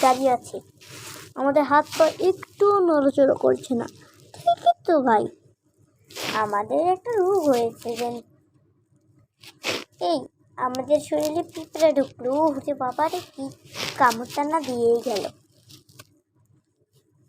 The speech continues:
এই দেখ রে ভাই, এখানে কে, কি জানি পাখি ডাক,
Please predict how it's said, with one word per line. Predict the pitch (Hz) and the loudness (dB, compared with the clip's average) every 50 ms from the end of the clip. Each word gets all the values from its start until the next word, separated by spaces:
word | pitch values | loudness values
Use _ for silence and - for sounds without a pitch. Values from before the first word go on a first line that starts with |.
| _ _ - | _ _ -4
এই | - 311 403 | -2 -2 -2
দেখ | 392 - - 247 254 269 - - - - | -2 -2 -4 -4 -4 -4 -8 -10 -6 -6
রে | 381 | -6
ভাই, | 381 453 453 480 508 523 - _ _ _ _ _ _ _ _ _ _ _ _ _ _ _ _ _ _ _ _ _ _ - - 285 | 0 2 2 2 2 2 0 _ _ _ _ _ _ _ _ _ _ _ _ _ _ _ _ _ _ _ _ _ _ -6 -6 -2
এখানে | 294 320 320 339 | -2 0 -2 -2
কে, | 339 - 370 359 349 | -4 -2 -2 -2 -2
কি | 359 - _ _ _ _ - 359 370 | -4 -8 _ _ _ _ -2 -2 0
জানি | 381 415 415 427 453 | 2 2 2 2 0
পাখি | 427 - 349 320 320 - 339 311 | 0 -2 -6 -6 -6 -6 -6 0
ডাক, | 269 269 262 - | 2 2 2 2